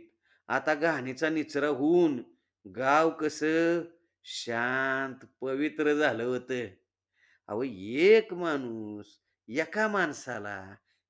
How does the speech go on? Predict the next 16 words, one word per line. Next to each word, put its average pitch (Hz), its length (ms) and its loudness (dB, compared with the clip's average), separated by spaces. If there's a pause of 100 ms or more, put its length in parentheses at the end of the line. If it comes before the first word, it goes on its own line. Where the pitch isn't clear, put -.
किती 254 280 0
काळ 247 260 6 (100)
फसवू 151 320 2
शकतो, 107 680 -8 (460)
हं? 233 160 2 (1500)
म्हणजे 117 220 -4
कसं 156 300 0
आहे, 117 460 -2 (420)
एक 208 460 -2
माणूस 147 600 -2 (480)
एका 175 360 0
माणसाला 127 720 -2 (520)
काही 170 340 2
काळ 254 260 6 (100)
फसवू 220 300 -2
शकतो, - 600 -6